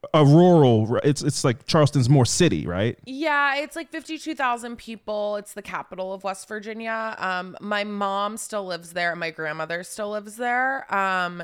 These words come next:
Speaker 2: so I do visit every so often. I've got some friends from high school who still live there too. Um, yeah, it's, um, I mean, it's pretty rural,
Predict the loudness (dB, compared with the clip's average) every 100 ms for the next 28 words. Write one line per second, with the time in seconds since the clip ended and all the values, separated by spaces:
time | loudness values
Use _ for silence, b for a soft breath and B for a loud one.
0 | -14 -16 -6 -2 0 0 -2 -4 -6 -6
1 | -10 -12 -10 -10 -10 -8 -6 -6 -6 -6
2 | -8 -12 -18 _ _ _ -16 -12 -12 -10
3 | -4 -4 -2 -6 -6 -12 -12 -12 -16 -16
4 | -18 -18 -16 -16 -14 -14 -12 -12 -12 -14
5 | -12 -12 -14 b b b _ -2 -2 -2
6 | -6 -10 -16 -20 _ _ _ _ _ _
7 | _ _ -10 -2 0 0 -2 -2 -6 -6
8 | -4 -2 -4 -6 -6 -4 -4 -6 -8 -10
9 | -8 -8 -8 -8 -6 -4 -4 -4 -4 -6
10 | -6 -8 -12